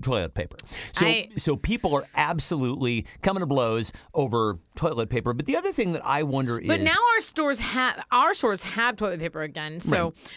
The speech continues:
Speaker 2: now we're watching the toilet paper sellout go on down in California, and we're like, "Oh, just wait until everyone has enough toilet paper, and then it gets even creepier."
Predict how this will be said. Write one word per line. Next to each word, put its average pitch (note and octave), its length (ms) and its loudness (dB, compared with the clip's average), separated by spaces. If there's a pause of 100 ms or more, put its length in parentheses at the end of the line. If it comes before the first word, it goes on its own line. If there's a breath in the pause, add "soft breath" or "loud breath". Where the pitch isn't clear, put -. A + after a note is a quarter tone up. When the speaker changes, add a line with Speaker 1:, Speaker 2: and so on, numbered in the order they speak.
Speaker 2:
now B3+ 300 2
we're A#3+ 220 4
watching G#3 680 0
the F#3 140 -2
toilet A3+ 400 0
paper F#3 420 0
sellout E3+ 680 0
go F#3+ 220 0
on E3+ 300 -2
down F#3 260 0
in E3+ 120 -4
California, A3+ 680 -2
and G#3 160 -2
we're G#3 100 0
like, G3 220 0
"Oh, B3+ 220 4
just A3+ 260 0
wait B3 220 2
until G#3 240 -2
everyone G3+ 320 0
has G#3 320 0
enough G3 140 2
toilet F3+ 280 0
paper, E3 280 2
and F3+ 180 0
then F#3+ 100 2
it F#3 120 0
gets F3+ 260 -2
even F#3 340 0
creepier." G3 600 -4